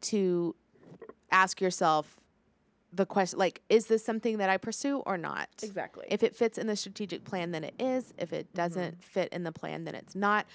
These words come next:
Speaker 1: We run into that with Make Do as well. W-,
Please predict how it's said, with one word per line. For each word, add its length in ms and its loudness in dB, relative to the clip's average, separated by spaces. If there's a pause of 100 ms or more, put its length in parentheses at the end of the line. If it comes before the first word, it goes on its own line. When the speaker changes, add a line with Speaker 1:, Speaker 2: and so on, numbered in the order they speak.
(180)
Speaker 1:
We 160 2
run 240 2
into 280 0
that 280 4
with 220 0
Make 240 -4
Do 340 2
as 180 -4
well. 440 2 (400)
W-, 160 -6